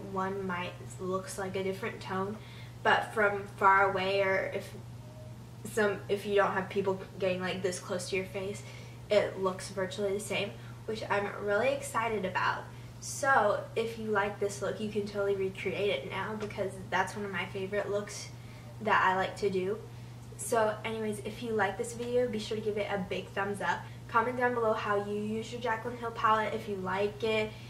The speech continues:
if you didn't buy it, if you're gonna buy it, you know, just comment down below, and comment down below what you thought of the Morphe Kathleen Lights palette, if they should bring it back.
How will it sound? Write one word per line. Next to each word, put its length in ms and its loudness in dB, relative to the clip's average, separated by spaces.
if 140 -2
you 80 2
didn't 260 4
buy 300 4
it, 560 0
if 120 -6
you're 120 6
gonna 300 0
buy 280 4
it, 360 2
you 140 4
know, 260 4
just 300 -4
comment 320 -2
down 180 2
below, 340 2
and 160 0
comment 240 0
down 180 4
below 220 4
what 140 4
you 80 0
thought 340 4
of 120 -4
the 80 2
Morphe 360 -4
Kathleen 340 -4
Lights 260 -6
palette, 340 2
if 100 -10
they 120 -6
should 180 -6
bring 160 -4
it 180 -8
back. 460 4